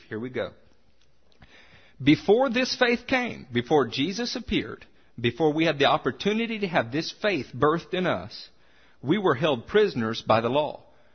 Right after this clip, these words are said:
Prisoners in what way? Well, prisoners in that when you did certain things, there was a penalty. This penalty act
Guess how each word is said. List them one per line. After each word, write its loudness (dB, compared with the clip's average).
Prisoners -6
in -8
what -6
way? -6
Well, -4
prisoners -4
in -8
that -6
when -6
you -4
did -6
certain -6
things, -6
there -2
was -2
a -2
penalty. -6
This -2
penalty -4
act -2